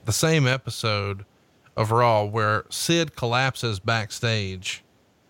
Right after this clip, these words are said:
and he's rushed to a hospital. Uh, he's fresh off of a car accident, and a lot of people are concerned about that.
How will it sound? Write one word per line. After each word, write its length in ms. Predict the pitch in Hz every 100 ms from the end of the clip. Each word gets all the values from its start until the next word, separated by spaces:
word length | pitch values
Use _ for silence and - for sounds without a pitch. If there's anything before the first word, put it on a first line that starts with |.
| _
and 100 | 117
he's 120 | 123
rushed 260 | 117 120 -
to 80 | 110
a 40 |
hospital. 680 | 92 107 101 - 80 73 85 - _ _ _ _ _ _ 107
Uh, 340 | 107 104 -
he's 340 | 113 139 - -
fresh 360 | - 175 190 160
off 280 | 139 143 143
of 160 | 113
a 40 | 107
car 300 | 139 143 139
accident, 460 | 135 - 135 123 - _
and 100 | 113
a 80 | 107
lot 280 | 110 123 131
of 100 | -
people 300 | 127 117 110
are 80 | 110
concerned 460 | 110 104 127 127
about 280 | 117 117 110
that. 440 | 120 113 104 -